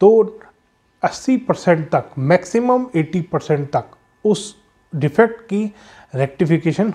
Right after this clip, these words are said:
होती है। वो डिफेक्ट अस्सी परसेंट तक ठीक होता है। तो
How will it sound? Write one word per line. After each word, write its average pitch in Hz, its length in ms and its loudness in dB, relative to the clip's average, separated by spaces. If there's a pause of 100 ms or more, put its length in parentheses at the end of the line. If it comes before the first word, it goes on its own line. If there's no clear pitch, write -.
होती 135 260 -2
है। 107 220 -6
वो 147 180 4
डिफेक्ट 185 460 -2 (100)
अस्सी 226 280 -4
परसेंट 135 480 -8
तक 226 200 -4 (180)
ठीक 165 240 0
होता 120 320 -2
है। 110 260 -6 (1120)
तो 202 280 4